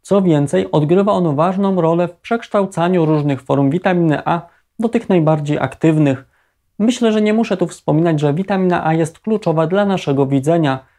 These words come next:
I naukowcy zauważyli, że gdy zabraknie w ustroju cynku, to dochodzi do zaburzenia metabolizmu witaminy A,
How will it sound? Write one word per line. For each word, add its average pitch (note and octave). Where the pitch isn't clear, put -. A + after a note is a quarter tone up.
I D3
naukowcy F#3+
zauważyli, D3+
że D3
gdy C3+
zabraknie C#3
w G3+
ustroju F3+
cynku, E3+
to B3+
dochodzi F#3
do E3
zaburzenia D3
metabolizmu D3
witaminy D3+
A, G3+